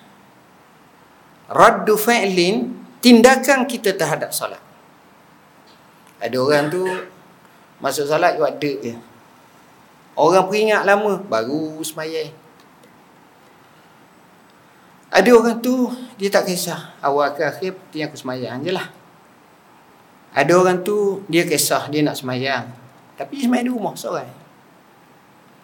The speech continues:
Ada orang tu, dia nak semayang berjemaah. Ada orang tu, Masya Allah, ini yang terbaik.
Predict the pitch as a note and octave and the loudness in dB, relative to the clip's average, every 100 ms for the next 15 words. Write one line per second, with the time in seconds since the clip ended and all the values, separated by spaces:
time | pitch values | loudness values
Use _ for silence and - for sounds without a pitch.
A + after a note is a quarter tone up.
0 | - - - - D3 F3+ G#3 G#3 G#3+ G#3+ | -20 -20 -10 0 4 6 6 6 4 0
1 | B3 B3 B3 B3 - - - C#3+ D#3+ A#3+ | -2 -2 -2 -6 -14 -20 -10 -2 2 4
2 | A#3 G#3 - F#3+ F#3 D#3+ D#3+ D#3 D3 A#2+ | 2 0 -4 -4 -2 0 -2 -2 -2 -4
3 | B2+ - - - _ _ _ _ _ _ | -6 -12 -20 -20 _ _ _ _ _ _
4 | _ - - - C#3+ D3+ F3 E3+ D3+ D#3 | _ -20 -20 -4 -2 0 0 2 2 2
5 | D3+ C#3+ D#3 D3+ D3+ D#3 - - _ _ | 0 -2 -4 -4 -6 -8 -16 -20 _ _
6 | _ _ _ _ _ - C3+ C3 - A2+ | _ _ _ _ _ -6 -4 -2 -4 -4
7 | A#2+ B2 B2+ B2+ B2+ - - - _ _ | -4 -4 -4 -6 -12 -20 -20 -20 _ _
8 | _ _ _ - C3 D#3 D#3+ C#3 B2 A#2+ | _ _ _ -10 -2 0 0 0 -2 -6
9 | A2+ A#2 G#2+ G#2 | -8 -8 -8 -12